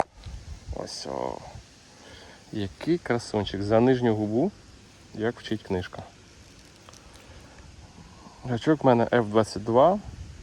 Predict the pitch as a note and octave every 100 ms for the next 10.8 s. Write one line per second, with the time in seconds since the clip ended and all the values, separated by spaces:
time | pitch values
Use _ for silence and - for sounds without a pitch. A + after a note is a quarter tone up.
0 | - - C3 C3+ C3 B2 B2+ B2+ - B2
1 | - - - - - - - - E3 -
2 | G#2+ G2+ F#2+ G2 - - E3+ - - -
3 | - - - - - - - - - -
4 | G#2+ C3 A2+ - - - - - G#2+ G#2+
5 | D3 B2+ B2+ B2 G#2 - A2+ - C#3 D3
6 | B2 A2 G#2 G#2 G#2 G#2+ G#2+ G#2 G2+ G#2+
7 | A2 - A2+ G#2+ G#2 G2 - - - -
8 | - - A2 G2+ G2+ F#2+ - A#2+ A#2 G#2
9 | F2 G#2 A2+ G#2+ F#2+ F#2+ E2+ G2 G2+ F#2
10 | F2+ - - - - - -